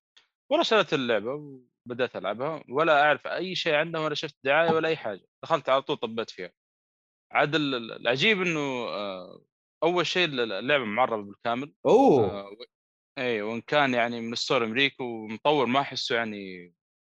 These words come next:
Speaker 1: ما أدري والله من المطور صراحةً، لكن ما هو يعني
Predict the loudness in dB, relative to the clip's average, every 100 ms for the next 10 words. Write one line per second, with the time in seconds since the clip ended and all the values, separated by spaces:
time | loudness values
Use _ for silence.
0 | _ _ _ -2 -2 2 0 2 0 -2
1 | 0 0 0 2 2 2 -6 -8 -10 -20
2 | -20 _ _ _ -8 -4 -2 0 -2 -8
3 | -14